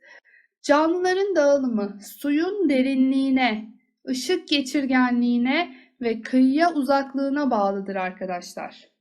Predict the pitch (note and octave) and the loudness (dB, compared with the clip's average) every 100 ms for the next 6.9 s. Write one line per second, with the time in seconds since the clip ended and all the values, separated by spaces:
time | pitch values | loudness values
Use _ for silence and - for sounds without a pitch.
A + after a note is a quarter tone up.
0 | A3+ A#3+ B3+ C#4 C4 C4 D#4+ - - E4+ | -10 -4 -2 -2 -2 0 0 -2 -4 -4
1 | E4 - C#4 C#4+ - D#4 C#4+ C#4+ D#4 C4+ | -4 -2 0 0 -2 -2 0 0 0 2
2 | A#3 G#3+ G#3+ G3+ G3 F#3+ F#3+ - C4+ C#4+ | 0 0 -4 -6 -4 -6 -8 -8 -4 -2
3 | D#4 D4+ D4+ D4 D4 D#4 F4 G4 - _ | 0 0 0 0 -2 -2 -2 -4 -12 _
4 | B3+ B3+ C#4+ C4+ A#3 A3+ F4+ - D#4 - | -6 -4 -4 -6 -6 -6 -8 -4 -6 -4
5 | D4+ C#4 C4+ C4+ C#4 E4+ E4 D4 D4 C#4 | -6 -2 -2 -2 -4 -4 -4 -6 -4 -4
6 | C4 C#4+ C4+ A#3 A3+ A3 G3 F3+ - | -2 -2 -2 -2 -2 -4 -10 -10 -14